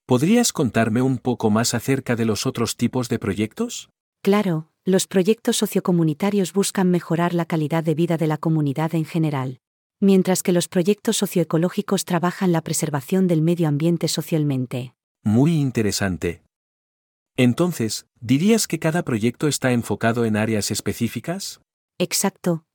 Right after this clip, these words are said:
Speaker 2: cada tipo de proyecto busca impactar positivamente en un área específica de acuerdo al diagnóstico comunitario y el objetivo del proyecto.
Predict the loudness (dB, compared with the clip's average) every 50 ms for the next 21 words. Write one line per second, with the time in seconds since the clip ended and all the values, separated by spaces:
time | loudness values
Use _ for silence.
0 | _ _ -2 0 0 0 2 0 0 2 2 2 2 2 2 2 2 2 2 0
1 | 0 0 0 2 2 0 0 2 2 2 2 2 0 -2 -2 -2 -2 -2 -2 -2
2 | -4 -2 -2 -2 0 0 2 2 2 2 2 2 2 2 2 2 4 4 2 2
3 | 2 0 -2 -2 -4 -4 -6 -4 -4 -4 -4 -4 -4 -4 -2 -2 -2 -2 -2 0
4 | -2 0 0 0 -2 0 -2 -2 -2 0 0 0 0 -2 -4 -4 -4 -4 -2 0
5 | 0 0 2 0 0 -2 -2 -2 0 0 0 0 0 0 -2 -4 -6 -8 -6 -4
6 | -2 -2 0 0 -2 -2 -4 -4 -6 -4 -6 -6 -8 _ -8 -8 -8 -8 -12